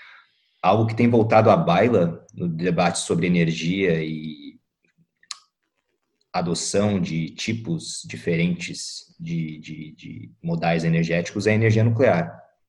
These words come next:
É, isso tá sendo trazido novamente, lógico, sempre fez parte, ainda que minimamente, da nossa matriz energética e elétrica.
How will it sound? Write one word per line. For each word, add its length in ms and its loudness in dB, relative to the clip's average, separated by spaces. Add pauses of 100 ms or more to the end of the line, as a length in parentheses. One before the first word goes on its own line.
(1160)
É, 220 -12
isso 220 -8
tá 80 0
sendo 260 0
trazido 400 2
novamente, 600 2
lógico, 240 -2
sempre 280 -4
fez 200 0
parte, 380 0
ainda 160 0
que 100 -8
minimamente, 580 0
da 80 -2
nossa 220 -2
matriz 280 -4
energética 600 0
e 40 -2
elétrica. 680 -4